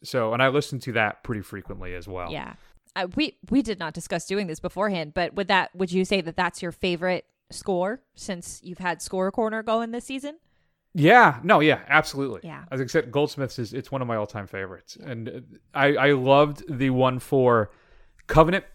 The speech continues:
Speaker 1: because it brings back
Speaker 2: Yeah.
Speaker 1: Goldsmith's score and kinda works it in. And I love how seamlessly he does it. But no, there's,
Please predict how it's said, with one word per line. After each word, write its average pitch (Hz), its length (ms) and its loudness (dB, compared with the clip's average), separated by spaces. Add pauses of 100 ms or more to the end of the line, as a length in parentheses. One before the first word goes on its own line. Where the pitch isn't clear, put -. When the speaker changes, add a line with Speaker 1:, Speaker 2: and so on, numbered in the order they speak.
(160)
Speaker 1:
because 131 500 2
it 135 220 -2
brings 127 380 0
back 127 440 2
Speaker 2:
Yeah. 156 60 6
Speaker 1:
Goldsmith's 151 440 -2
score 160 420 4
and 147 100 -4
kinda 120 180 -4
works 113 480 -4
it 123 120 0
in. 170 440 -2 (1040)
And 127 80 0
I 117 40 4
love 123 260 4
how 135 140 6
seamlessly 165 1080 2
he 160 120 2
does 175 320 0
it. 202 240 -2 (560)
But - 680 -2 (340)
no, 135 240 0 (100)
there's, 113 680 -4